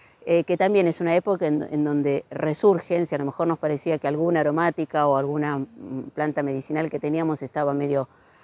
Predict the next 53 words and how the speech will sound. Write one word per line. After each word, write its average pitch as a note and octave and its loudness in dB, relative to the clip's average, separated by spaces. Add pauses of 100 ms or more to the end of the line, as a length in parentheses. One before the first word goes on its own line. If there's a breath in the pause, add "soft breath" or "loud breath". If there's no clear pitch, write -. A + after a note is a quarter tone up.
caidita, F#3+ 0
ahora G3 6
es F3+ -6
el E3+ -4
momento E3+ 0
de D3+ 2 (240 soft breath)
hacer, D#3 0
eh, C3 -2
esquejes, F3+ 0
hacer D3 -2
hijitos C#3+ -4
nuevos, F#3 4
eh, C#3 0
podar, F3 10 (180)
poner D#3 0
a D3+ 2
secar. E3+ 2 (260 soft breath)
Así F3 -4
que A#3+ 2
les A3+ 2
voy B3 4
a A#3+ 4
mostrar A#3 0
más A#3+ -2
o A3+ 0
menos B3 0
qué - -4
es A#3 0
lo B3 -2
que G3+ -4
tengo A3 0
yo, A#3+ 0 (300 soft breath)
porque E3 -2
yo G3+ -2
como G#3 -2
que E3 -4
siempre A3 0
estoy F3+ 0
haciendo, F#3 2 (360 loud breath)
eh, D#3 0
s-, - -6
una E3 0
nueva E3+ 6
siembra F3+ 0
de D#3 2
aromáticas G3 0
o C#3 -6
sacando D#3+ -4
esquejes, G3+ 0
como E3 -6
para F3 2
poder G#3 4
esto, A3 2